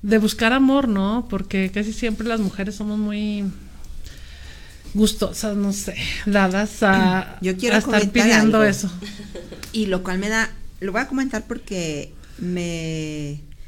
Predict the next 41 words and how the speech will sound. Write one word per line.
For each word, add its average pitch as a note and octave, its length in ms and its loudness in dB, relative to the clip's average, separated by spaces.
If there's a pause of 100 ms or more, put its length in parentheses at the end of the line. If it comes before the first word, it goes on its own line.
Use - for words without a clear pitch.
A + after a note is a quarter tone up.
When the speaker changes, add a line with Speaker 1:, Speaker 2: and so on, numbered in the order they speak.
(300)
Speaker 2:
me F#3 140 0
encanta, A3+ 640 0
me B3 120 -2
enorgullece F#3+ 1000 -4
la F3 180 -6
mujer D#3+ 400 -8
que F3 120 -8
hoy F3 80 -6
veo, C3 300 -6 (320)
porque D#3+ 440 -6 (520)
e-, G#3 200 -2
efectivamente G#3+ 760 -4
transmite F3+ 520 -4
y G3+ 80 -2
es F#3+ 120 -6
líder, F3 360 -6
¿no? E3 200 -6
Pero E3 200 -6
para E3 180 -6
mí F3+ 220 -4
eres G#3+ 220 -6
movimiento. D#3 680 -6 (1040)
Eh, G3 340 2 (100)
hablando B3 460 4
de, B3+ 180 0
de, F#3+ 240 -2
de, F3+ 140 -4
del F3 460 -6
tiempo F#3+ 500 -6
en E3+ 160 -8
que D#3+ 220 -8
te D#3+ 180 -10
conocí, D#3+ 640 -6 (340)
y F#3+ 160 -4
justo D4 420 0
de C#4 120 2
lo G3+ 120 -2
que - 60 -8
estás F#3 280 -6
hablando G#3 560 -4
ahorita, E3+ 640 -8